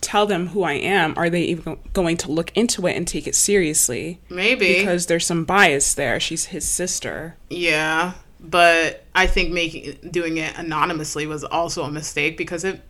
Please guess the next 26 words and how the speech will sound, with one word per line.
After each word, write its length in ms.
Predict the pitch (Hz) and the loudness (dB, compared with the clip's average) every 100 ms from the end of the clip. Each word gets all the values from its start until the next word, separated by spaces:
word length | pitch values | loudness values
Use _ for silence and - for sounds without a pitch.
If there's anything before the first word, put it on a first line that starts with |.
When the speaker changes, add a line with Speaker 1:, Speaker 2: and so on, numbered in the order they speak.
| - | -6
Speaker 2:
it 220 | 220 220 | -6 -4
puts 220 | 294 294 | -6 -4
some 120 | 302 | 2
Speaker 1:
I 60 | 269 | 4
mean, 180 | 277 330 | 8 8
Speaker 2:
sort 60 | 320 | 8
Speaker 1:
it 40 | |
definitely, 260 | 339 359 370 | 6 6 6
Speaker 2:
of 60 | |
shroud 260 | 269 269 262 | 8 8 8
of, 80 | 285 | 6
Speaker 1:
it 200 | 339 330 | 6 4
backfired, 680 | 339 415 220 190 185 196 | 4 4 8 8 10 6
for 80 | 196 | 6
Speaker 2:
there's 160 | 349 370 | 4 4
Speaker 1:
sure. 140 | 240 | 4
Speaker 2:
a 100 | 220 | 4
cloud 280 | 330 320 330 | 6 6 6
of 120 | 311 | 2
mystery 460 | 285 381 - 285 247 | 2 2 0 2 6
hanging 260 | 233 226 | 6 6
over 200 | 208 190 180 | 4 2 4
Greg 260 | 185 180 | 6 6
at 100 | 175 | 4
this 160 | 175 175 | 0 -4
point. 400 | - 165 139 | -4 -4 -6